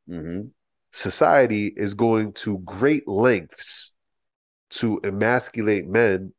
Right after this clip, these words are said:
Speaker 2: at every chance they can.
Speaker 1: Yep.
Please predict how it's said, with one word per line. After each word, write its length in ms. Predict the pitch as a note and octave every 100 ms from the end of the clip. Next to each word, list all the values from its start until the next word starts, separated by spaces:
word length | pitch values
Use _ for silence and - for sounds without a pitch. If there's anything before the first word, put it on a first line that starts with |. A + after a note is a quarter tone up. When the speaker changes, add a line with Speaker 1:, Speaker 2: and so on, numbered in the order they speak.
| _ _ -
Speaker 2:
at 180 | A2 -
every 400 | B2+ C#3+ C#3+ D3+
chance 340 | - D3 D3+
they 160 | D3 D3
can. 440 | - F#3 A#2 D2+ - _ _ _ _ _
Speaker 1:
Yep. 480 | - G#2+ A2 A2+ E3